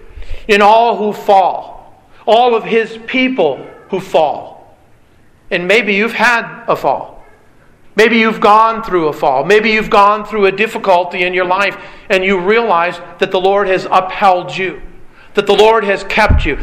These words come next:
Spurgeon has a great quote with regards to the people of God, and he speaks of it with regards to ship. A believer may fall on shipboard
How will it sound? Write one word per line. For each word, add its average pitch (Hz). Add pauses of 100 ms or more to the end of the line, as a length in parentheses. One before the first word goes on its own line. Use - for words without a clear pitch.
(160)
Spurgeon 240
has 180
a -
great 180
quote 190
with 175
regards 175
to 180
the 170
people 185
of 156
God, 165 (240)
and 180
he 170
speaks 262
of 220
it 202
with 185
regards 185
to 175
ship. - (680)
A 190
believer 208
may 208
fall 226
on 202
shipboard 196